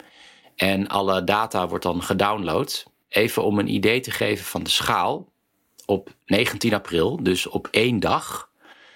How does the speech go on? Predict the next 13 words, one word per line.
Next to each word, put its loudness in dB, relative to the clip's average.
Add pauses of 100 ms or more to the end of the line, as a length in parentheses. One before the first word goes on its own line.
(220)
zijn 0
negenentwintig 2
instanties 0
gehackt 0
en -6
gegevens -2
gedownload. -2 (380)
Waaronder 2
die 2
van -2 (100)
Gazprom, 0 (460)
mediawaakhond 0
Roskomnadzor -2